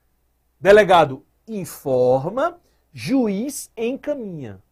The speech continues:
pra assistência judiciária. Guardou isso aí, pegadinha de prova, tá? Não cai nessa. Vamos aqui, meus amigos. Agora as medidas protetivas e urgência.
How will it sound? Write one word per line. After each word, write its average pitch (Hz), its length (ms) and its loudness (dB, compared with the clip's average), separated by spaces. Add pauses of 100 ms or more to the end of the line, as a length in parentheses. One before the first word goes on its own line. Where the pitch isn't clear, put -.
(380)
pra 175 140 -4
assistência 139 500 -10
judiciária. 127 540 -12
Guardou 147 320 -4
isso 160 160 -10
aí, 160 80 -12
pegadinha 147 440 -10
de 190 60 -20
prova, 95 260 -12
tá? 139 200 -12 (240)
Não 135 120 -20
cai 156 180 -10
nessa. - 280 -20 (880)
Vamos 196 160 -8
aqui, 254 180 -4
meus 233 140 0
amigos. 226 440 0 (400)
Agora 226 320 4
as 233 100 2
medidas 262 520 -4
protetivas 254 560 -4
e 302 40 0
urgência. 226 500 -4